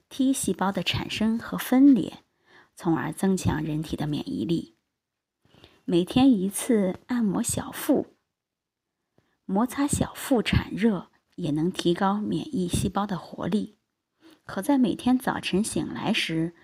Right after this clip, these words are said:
和临睡前按摩小腹，这不仅可以增强 T 细胞的活力，还可愉悦身心。每天一次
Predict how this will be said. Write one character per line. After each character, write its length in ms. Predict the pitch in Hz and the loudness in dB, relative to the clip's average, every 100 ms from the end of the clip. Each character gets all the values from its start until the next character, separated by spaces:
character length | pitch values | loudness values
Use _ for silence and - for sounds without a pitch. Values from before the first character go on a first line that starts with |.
| _ _ | _ _
和 240 | - 202 | -4 0
临 240 | 226 175 185 | 2 0 0
睡 260 | - 269 | 4 4
前 420 | 190 - 156 160 - - | 4 -2 -2 -6 -10 -10
按 160 | 165 | -8
摩 180 | 160 175 | -4 -4
小 280 | 180 - - | -4 -6 -8
腹， 340 | - 175 - _ _ _ _ _ _ - - _ - | -6 -4 -6 _ _ _ _ _ _ -20 -20 _ -6
这 180 | 190 170 | -2 0
不 180 | - | 2
仅 200 | 262 190 | 2 2
可 220 | 180 - 190 | 0 0 2
以 140 | 180 | 2
增 240 | - 208 | 2 0
强 320 | 208 - 165 175 | 2 0 0 -4
T 180 | - 254 | 2 2
细 200 | 254 - | 2 -2
胞 160 | 180 185 | -2 -2
的 100 | 170 | -4
活 260 | - - | -6 -2
力， 360 | 202 220 180 - _ - - | 2 2 2 -4 _ -20 -14
还 220 | - 175 | -6 -6
可 380 | - 156 175 - | -4 -4 -6 -8
愉 260 | 170 175 190 | -4 2 4
悦 160 | 220 | 4
身 280 | - - 226 | 2 2 2
心。 420 | 220 254 254 269 _ _ - - _ _ _ _ _ _ _ _ _ _ - - - 214 | 4 6 6 4 _ _ -20 -20 _ _ _ _ _ _ _ _ _ _ -20 -20 -6 0
每 140 | 190 | 0
天 260 | - 285 269 | 8 10 10
一 160 | 196 | 6
次 500 | 196 - 254 202 196 | 0 4 6 6 2